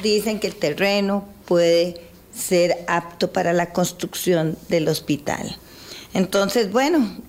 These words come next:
nuevamente inicia la marcha por el hospital. Entramos dos mil catorce, entra un nuevo gobierno, la Asociación Pro Hospital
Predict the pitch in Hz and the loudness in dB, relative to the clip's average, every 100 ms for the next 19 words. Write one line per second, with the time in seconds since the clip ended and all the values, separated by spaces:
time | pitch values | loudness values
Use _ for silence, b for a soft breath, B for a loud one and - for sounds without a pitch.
0 | - - - 185 185 190 220 247 302 302 | -18 -16 -6 2 4 4 4 2 2 0
1 | 320 330 - - 190 190 196 208 208 214 | 0 -2 -6 -4 2 4 4 4 2 2
2 | 202 196 196 202 196 208 202 - 180 185 | 2 2 2 0 0 -2 -2 0 0 2
3 | 185 190 - 208 240 220 254 B B - | 0 0 -2 -2 0 2 0 B B -2
4 | 196 214 208 214 214 208 208 233 233 247 | 0 2 2 2 2 2 4 2 0 -2
5 | 240 247 196 - 156 160 B B B - | 2 0 0 -4 -8 -10 B B B -20
6 | - 190 190 214 208 208 208 208 214 226 | -4 0 2 2 4 4 4 2 2 2
7 | 220 175 165 165 B B B B - 185 | 2 0 -2 -6 B B B B -2 0
8 | 180 196 180 180 202 180 170 202 190 190 | 2 0 0 0 2 0 0 0 0 0
9 | 208 202 196 175 170 180 | -4 -2 0 0 -2 -6